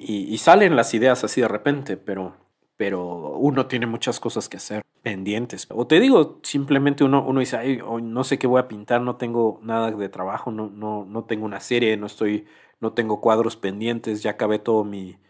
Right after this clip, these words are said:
estaba yo pintando cinco cuadros y ya los acabé y ahora ya no sé qué hacer". Ah, pues me pongo a escombrar, ¿no? <laughs> Y me pongo a limpiar. O sea, siempre hay cosas que hacer en, en este trabajo. Entonces, no es necesario, te digo, estar como inspirado para trabajar.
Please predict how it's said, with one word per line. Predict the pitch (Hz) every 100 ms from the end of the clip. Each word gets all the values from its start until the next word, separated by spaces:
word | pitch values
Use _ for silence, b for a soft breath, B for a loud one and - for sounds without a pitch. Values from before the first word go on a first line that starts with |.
| _
estaba | 131 117 123 117
yo | 131
pintando | 120 117 117 117
cinco | - 120 117 -
cuadros | 123 123 127 110
y |
ya | 107
los | 107 101
acabé | - 104 120 123
y | 110
ahora | 110 107
ya | 107
no | 107
sé | - 107
qué |
hacer". | 104 143 160 B B
Ah, | 98 139 135
pues | 98 95
me | 101
pongo | 107 123
a | 131
escombrar, | - 98 104 127 135
¿no? | 104 139
<laughs> | 151 -
Y | 117 -
me | 107
pongo | 120 123
a | 120
limpiar. | 98 123 127
O | 113
sea, | 139
siempre | 165 190
hay | 127
cosas | 131 - -
que | 156
hacer | - 151 - _ -
en, | 107 104
en | 117 113
este | 110 135
trabajo. | 117 101 101 107
Entonces, | 98 110 101 113 - - _ _
no | 110 120 117
es |
necesario, | 123 123 - 113 107 98
te | 98
digo, | 101 95
estar | 101 92 - 101
como | - 101 95 101
inspirado | 104 101 107 98 95 101 95
para | 87 87 87
trabajar. | - 82 - -